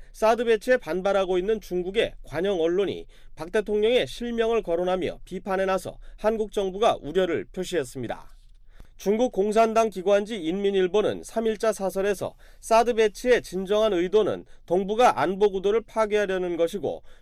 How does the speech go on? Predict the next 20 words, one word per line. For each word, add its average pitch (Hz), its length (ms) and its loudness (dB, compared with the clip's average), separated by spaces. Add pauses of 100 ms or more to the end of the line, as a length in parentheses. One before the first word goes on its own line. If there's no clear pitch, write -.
중국에 202 460 0 (120)
심각하고 226 800 0
현실적인 214 720 -2
위협을 190 360 0
조성한다며 175 800 0 (220)
이를 185 280 4
수수방관하지 185 920 0
않을 165 240 2
것이라고 139 640 -2
경고했습니다. 139 880 -6 (720)
또 214 60 4
사드 226 320 4
배치가 214 480 2
한국에 220 480 0
아무런 196 440 2
이익이 185 360 -10
되지 185 320 -2
않을 160 240 0
뿐만 175 340 -2
아니라 156 440 0